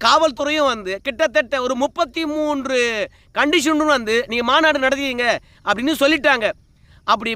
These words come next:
மாநாடு நடத்திக்கங்க என்று அனுமதி அளித்து விட்ட பிறகு அந்த கண்டிஷனை நிறைவேற்றுவதில் சிக்கல் இருக்கிறது. அதனால இந்த மாநாட்டை நம்ம தள்ளி வைக்கலாம் என்று விஜய் கூட இருக்கக்கூடிய நிர்வாகிகள் விஜய்க்கு சொன்ன பிறகு விஜய் அவர்கள் டென்ஷனாவே ஆயிட்டார்.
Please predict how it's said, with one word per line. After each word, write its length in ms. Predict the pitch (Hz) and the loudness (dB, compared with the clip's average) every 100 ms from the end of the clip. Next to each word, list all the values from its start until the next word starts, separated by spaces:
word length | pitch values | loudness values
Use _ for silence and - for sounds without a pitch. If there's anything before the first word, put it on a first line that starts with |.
| 220 | 2
மாநாடு 320 | 277 320 311 277 | 4 4 2 0
நடத்திக்கங்க 460 | 269 269 294 285 277 | 0 -2 0 0 0
என்று 220 | 247 262 277 214 | -4 -2 0 2
அனுமதி 280 | 302 320 302 | 2 2 0
அளித்து 200 | 277 277 | -2 -6
விட்ட 200 | 208 254 202 | -6 -6 -2
பிறகு 320 | 359 370 330 208 - _ _ _ _ _ - | 0 2 2 0 -6 _ _ _ _ _ -8
அந்த 160 | 202 214 220 | -4 -2 0
கண்டிஷனை 480 | 254 339 269 240 196 220 214 | 0 0 0 0 0 -2 0
நிறைவேற்றுவதில் 840 | 262 339 330 285 294 254 214 226 269 | 2 4 2 0 -2 -4 -2 -2 -2
சிக்கல் 320 | 254 339 311 | -4 -2 -4
இருக்கிறது. 440 | 285 240 247 247 247 143 _ _ - | -4 -4 -4 -4 -6 -8 _ _ -2
அதனால 380 | 196 233 294 311 226 220 - | 0 4 4 4 2 -2 -6
இந்த 120 | 262 269 | -4 -2
மாநாட்டை 460 | 247 285 320 285 285 | 2 2 2 0 -2
நம்ம 160 | 269 247 | -2 -2
தள்ளி 200 | 220 320 320 | -2 0 -2
வைக்கலாம் 420 | 285 269 277 277 233 | -2 0 2 2 -4
என்று 240 | 208 330 302 214 135 _ _ - - | -6 -4 -2 -4 -8 _ _ -20 -16
விஜய் 400 | 165 220 320 311 294 | -8 -2 0 0 0
கூட 120 | 302 294 | 2 2
இருக்கக்கூடிய 460 | 240 262 247 240 226 | 0 -4 -4 -6 -4
நிர்வாகிகள் 500 | 240 294 262 196 208 - 175 | 0 2 2 0 -6 -8 -8
விஜய்க்கு 420 | 233 339 233 269 | -2 -2 -2 -4
சொன்ன 180 | 262 294 254 | 0 0 0
பிறகு 260 | 247 240 269 151 - - - - 185 | 0 2 2 0 -8 -20 -20 -8 -4
விஜய் 260 | 262 330 294 | 0 2 2
அவர்கள் 280 | 220 220 196 | 0 -6 -2
டென்ஷனாவே 500 | 262 277 320 302 311 294 | -2 0 0 2 4 2
ஆயிட்டார். 400 | 269 233 233 | 2 0 -2